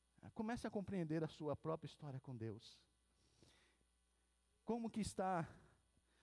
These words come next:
a sua história com Deus? Esquece a história do mundão por enquanto, desse grande mundo criado por Deus. Concentre na sua história com Deus, e talvez você vai descobrir que você ainda não conhece Deus verdadeiramente.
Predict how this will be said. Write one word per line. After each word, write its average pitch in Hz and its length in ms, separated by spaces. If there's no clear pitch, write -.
a 147 120
sua 196 180
história 185 440
com 170 180
Deus? 139 680
Esquece 311 460
a - 20
história 196 380
do 175 140
mundão 143 380
por 131 180
enquanto, 113 500
desse 165 360
grande 175 460
mundo 165 240
criado 135 340
por 123 160
Deus. 113 300
Concentre 175 600
na 160 100
sua 160 220
história 170 400
com 156 180
Deus, 147 380
e 156 80
talvez 175 300
você 185 220
vai 175 100
descobrir 165 400
que - 140
você 175 240
ainda 185 180
não 190 160
conhece 226 500
Deus 233 320
verdadeiramente. 254 920